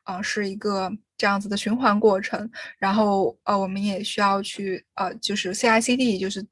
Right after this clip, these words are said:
不断的自动化的，呃，构建以及发布。构建、测试与发布，然后这个过程我们是离不开平台与工具的。工具就是，呃，工具更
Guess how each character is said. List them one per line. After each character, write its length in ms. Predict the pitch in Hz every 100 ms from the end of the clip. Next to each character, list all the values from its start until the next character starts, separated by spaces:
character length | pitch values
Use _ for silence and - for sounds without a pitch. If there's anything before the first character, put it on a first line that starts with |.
| _
不 160 | - 185
断 220 | 220 208
的 100 | 196
自 140 | 196 214
动 160 | 202
化 220 | 214 202
的， 280 | 190 185 185 190 - - -
呃， 360 | - 190 185 185 -
构 220 | 233 202
建 400 | 202 202 185 - _
以 120 | 190
及 200 | 196 185
发 180 | 214 208
布。 260 | 220 208 - _ _ _ _ _ _ _ _ _ _
构 140 | 220 202
建、 180 | 220
测 200 | 214 -
试 200 | 208 -
与 60 | 185
发 240 | - 208
布， 240 | 208 214 - - -
然 100 | 202
后 80 | 208
这 160 | 226 247
个 140 | 208
过 220 | - 220
程 340 | 202 196 190 196
我 60 |
们 280 | 196 220 269 233
是 340 | - 196 - - - _
离 120 | 220
不 80 | 240
开 320 | 269 285 277 -
平 240 | - - 208
台 340 | 226 202 202 -
与 120 | 202
工 260 | - 208 208
具 200 | 208 214
的。 120 | - -
工 220 | 220 226
具 180 | 226 202
就 160 | 196
是， 260 | 196 - 170 - - - _ _
呃， 200 | 190 180 - _ _
工 200 | 262 262
具 160 | 262 220
更 320 | 240 208